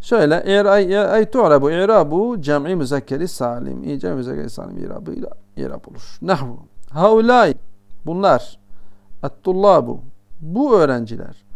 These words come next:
zevu hulukin tayyib, iyi ahlak sahibidirler. Zevu haberun merfu'un alametu raf'i el-vav.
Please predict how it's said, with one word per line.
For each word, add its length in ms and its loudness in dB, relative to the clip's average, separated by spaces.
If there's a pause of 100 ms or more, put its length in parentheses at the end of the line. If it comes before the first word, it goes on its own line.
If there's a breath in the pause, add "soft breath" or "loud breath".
(420 soft breath)
zevu 1040 0
hulukin 720 -4
tayyib, 360 -10 (520)
iyi 240 -6
ahlak 360 -6
sahibidirler. 1120 -10 (800 soft breath)
Zevu 680 -4 (140)
haberun 680 -6
merfu'un 760 -6
alametu 540 -8
raf'i 260 -10
el-vav. 680 -10